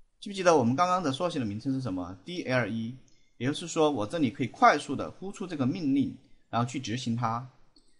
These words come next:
比如我们现在鼠标移到这个地方，然后我选D L E，Delete to Line End，回车，那么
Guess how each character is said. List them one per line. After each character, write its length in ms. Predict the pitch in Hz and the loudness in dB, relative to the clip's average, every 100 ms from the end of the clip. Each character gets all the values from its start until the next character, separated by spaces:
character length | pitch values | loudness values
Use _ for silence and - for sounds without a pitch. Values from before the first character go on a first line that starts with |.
| _ - - | _ -20 -6
比 80 | |
如 200 | 120 143 | -4 0
我 80 | 156 | -2
们 100 | - | -2
现 260 | 123 165 139 | -4 0 2
在 400 | 139 123 82 82 - _ _ _ _ _ _ - _ _ - - - - _ _ _ - - | 4 2 2 -8 -18 _ _ _ _ _ _ -20 _ _ -20 -20 -20 -20 _ _ _ -20 -18
鼠 200 | - 104 | -8 0
标 200 | 139 139 | 2 2
移 80 | |
到 120 | 120 135 | 2 0
这 140 | 151 | 0
个 80 | 143 | -2
地 100 | 135 | 0
方， 320 | 120 113 135 - - _ _ | 0 -2 -4 -14 -20 _ _
然 160 | 95 123 | -4 -2
后 240 | 165 - - _ _ - - - - - _ _ _ _ _ _ | -2 -4 -10 _ _ -20 -20 -20 -20 -20 _ _ _ _ _ _
我 100 | 117 | -16
选 340 | 113 - 90 92 | -12 -8 -8 -2
D 180 | 143 151 | 0 2
L 180 | 151 | 2
E，Delete 840 | 110 117 120 131 _ _ 123 139 156 | 0 -2 -2 -6 _ _ -2 0 0
to 100 | 151 | 2
Line 260 | 139 156 | 2 2
End， 320 | - 165 107 - - - - - - | -2 -4 -4 -6 -18 -20 -20 -20 -10
回 100 | 110 | -8
车， 320 | 120 143 135 - _ _ - | -4 -2 -2 -8 _ _ -12
那 100 | - | -4
么 120 | 160 | -2